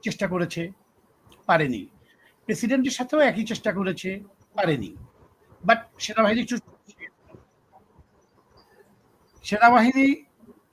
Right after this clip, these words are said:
সাথে একটা আচরণ হইল, সেটার কারণেও সেনাবাহিনী একেবারে চুপসে গেছে। আমার কাছে একটা খবর আছে,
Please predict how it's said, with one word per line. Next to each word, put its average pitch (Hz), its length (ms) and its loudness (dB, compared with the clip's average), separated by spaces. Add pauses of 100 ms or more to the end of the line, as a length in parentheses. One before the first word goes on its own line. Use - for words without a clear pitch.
(320)
সাথে 202 280 -4
একটা 214 200 2
আচরণ 202 320 0
হইল, 185 160 -2 (1500)
সেটার 208 320 -2
কারণেও 214 540 0
সেনাবাহিনী 214 480 0
একেবারে 240 280 -4
চুপসে - 280 -8
গেছে। 160 220 -8
আমার 214 320 2
কাছে 254 160 -6
একটা 262 240 -8
খবর 185 260 -2
আছে, 170 360 -4